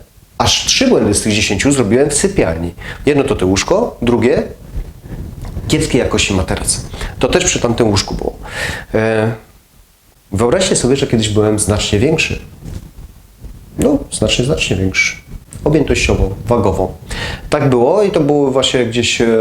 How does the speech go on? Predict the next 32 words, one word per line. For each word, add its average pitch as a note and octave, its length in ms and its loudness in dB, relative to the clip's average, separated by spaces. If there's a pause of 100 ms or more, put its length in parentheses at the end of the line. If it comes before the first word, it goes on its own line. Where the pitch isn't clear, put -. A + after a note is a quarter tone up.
(200)
w - 80 -12
tamtych A#2 440 0
latach. A#2+ 460 0 (840)
Ach, A#2+ 640 2
słuchajcie, C#3+ 420 2
ten C3+ 160 2
materac, C3 920 0
e, A#2 220 2 (380)
wymienialiśmy E3 680 2
go D#3+ 120 2
chyba C3+ 200 2
po - 180 0
roku G2+ 240 0
czasu. F2 320 -2 (600)
Nie G3 120 4
chcieliśmy, B2+ 480 0
to F#2+ 100 0
znaczy - 240 -2
nie C3+ 80 4
chcieliśmy, C#3+ 480 2 (160)
nie G#2 160 4
mogliśmy. B2+ 340 2 (420)
Jak - 240 2
każdy, B2 340 2
wiecie, B2 280 2
jak B2 100 2
ktoś - 300 0
remontuje C#3 560 4
mieszkanie, G#2+ 320 2
kupuje D3 280 2
mieszkanie, A2+ 300 2
remontuje, C3+ 500 4